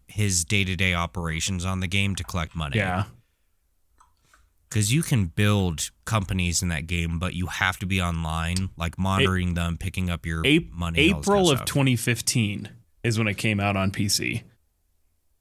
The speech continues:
Speaker 1: What? Dude, so that, that's literally, he has to be running bots.
Speaker 2: Yeah.
Speaker 1: That, that literally is running it twenty-four seven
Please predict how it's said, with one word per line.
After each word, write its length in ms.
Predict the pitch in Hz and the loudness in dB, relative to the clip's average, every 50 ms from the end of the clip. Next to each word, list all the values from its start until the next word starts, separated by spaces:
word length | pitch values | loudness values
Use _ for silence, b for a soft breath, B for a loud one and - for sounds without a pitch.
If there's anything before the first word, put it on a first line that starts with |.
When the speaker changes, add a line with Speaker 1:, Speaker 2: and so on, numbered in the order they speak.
| _ _ _ _ _ _ _ _ _ _ _ _ _ _ _ _ _ _ _ _ _ | _ _ _ _ _ _ _ _ _ _ _ _ _ _ _ _ _ _ _ _ _
Speaker 1:
What? 460 | 247 320 392 415 415 359 - - - - - - - | -8 -4 -4 -2 -2 -2 -2 -2 -2 0 0 0 0
Dude, 260 | - 139 139 110 92 | 2 2 2 2 0
so 140 | - - 120 | 0 0 0
that, 300 | 123 143 156 156 - - | 2 2 2 2 0 0
that's 240 | - 143 143 - - | -2 0 0 0 0
literally, 240 | 127 139 131 - - - | 0 0 0 -2 -6 -10
he 220 | - - 127 127 113 | -8 -4 -2 0 2
has 200 | 120 120 107 - | 2 2 2 2
to 60 | 98 | 0
be 100 | 87 85 | -2 -2
running 260 | 80 82 82 80 76 71 | -2 0 -2 -2 -2 -4
bots. 360 | 78 82 78 69 67 - 113 | -6 -4 -4 -4 -2 0 2
Speaker 2:
Yeah. 480 | 127 123 117 110 104 98 95 95 95 95 | 2 4 4 2 2 2 2 2 4 4
Speaker 1:
That, 460 | 123 127 123 92 92 95 98 104 104 - - _ - | 6 6 4 4 2 2 2 0 -2 -4 -10 _ 0
that 140 | - 135 123 | 0 0 0
literally 500 | 107 98 98 107 117 110 117 113 113 110 | 0 0 2 2 2 4 4 4 4 4
is 140 | 101 87 80 | 4 2 0
running 300 | 85 90 95 92 92 90 | 0 0 0 0 0 0
it 120 | 85 71 - | -2 -4 -4
twenty-four 460 | - 95 87 80 78 - 78 71 73 | -6 -6 -4 -6 -6 -6 -6 -6 -6
seven 500 | - 80 71 67 62 62 58 53 62 | -6 -6 -6 -6 -8 -10 -12 -12 -16